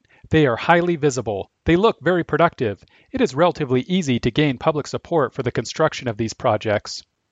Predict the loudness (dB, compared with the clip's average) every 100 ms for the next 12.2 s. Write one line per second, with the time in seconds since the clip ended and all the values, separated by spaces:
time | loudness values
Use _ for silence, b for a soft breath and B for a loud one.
0 | _ _ -4 -2 -2 -2 0 0 0 2
1 | 2 2 0 -4 0 2 2 2 -8 B
2 | B B -4 0 0 0 2 4 4 4
3 | 4 2 -2 0 2 4 2 2 0 0
4 | -2 -2 -4 _ -2 2 4 2 -4 2
5 | 2 2 -4 -8 -10 -16 b b b -4
6 | -2 0 0 0 -2 -2 0 -2 -2 0
7 | 0 0 -2 -2 -2 -2 -2 0 0 0
8 | 0 0 0 -6 -8 -4 -2 -2 -4 -6
9 | -2 -2 -2 -2 -2 -2 -10 B B B
10 | 0 0 -2 0 0 2 2 4 4 2
11 | -2 -6 -4 -4 -4 -2 0 0 -2 -2
12 | -4 -8